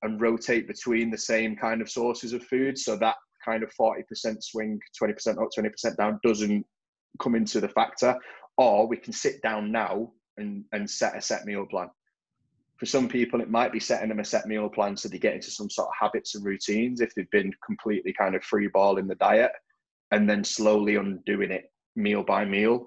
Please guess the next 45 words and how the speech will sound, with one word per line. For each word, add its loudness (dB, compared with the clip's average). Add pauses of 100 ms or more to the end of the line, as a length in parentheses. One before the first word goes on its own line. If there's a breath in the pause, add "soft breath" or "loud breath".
(160)
week -4
by 2
week, -2
until -2
they 2
are 4
tracking -2
flexibly, 0 (300 loud breath)
and -2
then 0
that -2
will -10
get -4
them -12
ninety -8
percent -8
of -16
where 0
they -6
wanna -4
go. -2
So 2 (920 soft breath)
what 6
I 6
say 2
to -8
people -4
on -2
consultations -4
is, -10 (260)
in 0
reality, 2 (720 soft breath)
I'm 2
not 0
really 0
that -6
clever. -6 (520)
What -2
I 0
am -2
is -12
a -8
very -2
good -10
filter. -8